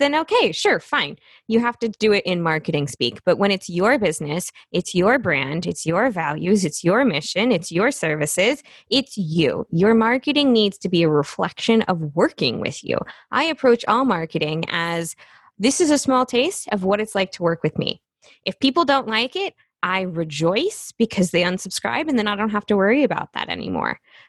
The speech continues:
Because here's the deal. Every time you send an email,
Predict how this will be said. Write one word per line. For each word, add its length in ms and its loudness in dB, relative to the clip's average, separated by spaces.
Because 320 0
here's 200 2
the 100 -2
deal. 280 0
Every 360 2
time 280 0
you 140 0
send 240 0
an 80 2
email, 340 2